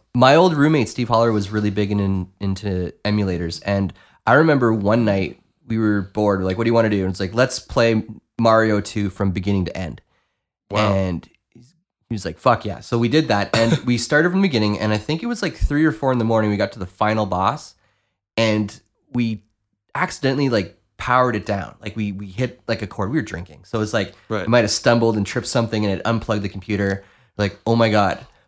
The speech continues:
Speaker 1: But the nice thing about emulators is <laughs> you have save points. So
Speaker 2: Yes.
Speaker 1: it's like, we just, like, filed up another f-, saved version and went off and, um,
Speaker 2: Yeah. If you waited for a hum on the game The Legend of Zelda,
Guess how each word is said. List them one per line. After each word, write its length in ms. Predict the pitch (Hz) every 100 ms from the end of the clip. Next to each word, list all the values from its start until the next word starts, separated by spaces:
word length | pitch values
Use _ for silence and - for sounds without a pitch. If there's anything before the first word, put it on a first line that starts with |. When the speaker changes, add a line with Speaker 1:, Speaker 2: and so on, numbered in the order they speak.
| -
Speaker 1:
But 160 | 127
the 60 | 127
nice 220 | 156 175
thing 100 | 180
about 180 | 147 117
emulators 640 | 202 220 165 127 127 123
is 180 | 120 113 - -
<laughs> 180 | - -
you 120 | 151
have 160 | 147 131
save 400 | - 165 202 -
points. 320 | 110 98 -
So 60 | 127
Speaker 2:
Yes. 280 | 135 120 131
Speaker 1:
it's 20 | 123 -
like, 80 | - - _ _ -
we 120 | 143
just, 200 | 151 156
like, 180 | 160 151
filed 460 | - 135 143 156
up 160 | 151 151
another 240 | 139 147 143
f-, 140 | - _ _ _ _ _
saved 320 | - 143 143 123
version 340 | 120 120 123
and 100 | 110
went 140 | 104
off 300 | 107 110 110
and, 260 | 107 98 92
um, 340 | - 95 90 87
Speaker 2:
Yeah. 260 | 117 107 - - -
If 160 | 135
you 100 | 175
waited 300 | 170 190 -
for 180 | - 180
a 80 | 151
hum 400 | - 143 160 160
on 100 | 127
the 60 | 127
game 240 | 117 120 120
The 100 | 117
Legend 320 | 117 117 120
of 80 | 107
Zelda, 480 | 107 107 117 156